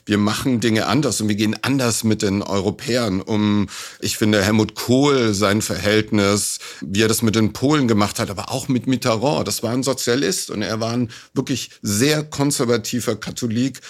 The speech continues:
aber die haben das zusammen gemacht.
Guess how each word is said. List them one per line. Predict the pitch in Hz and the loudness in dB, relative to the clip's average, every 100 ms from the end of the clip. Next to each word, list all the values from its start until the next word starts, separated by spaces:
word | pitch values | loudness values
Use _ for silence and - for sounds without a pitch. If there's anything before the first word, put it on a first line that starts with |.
| - _ - | -20 _ -6
aber | 113 | -2
die | 110 110 | -2 -2
haben | 127 143 | -2 -2
das | 123 - | -4 -6
zusammen | - 127 113 113 135 185 147 | -4 -2 2 2 2 0 0
gemacht. | 104 92 95 123 - | 0 -2 -2 -6 -12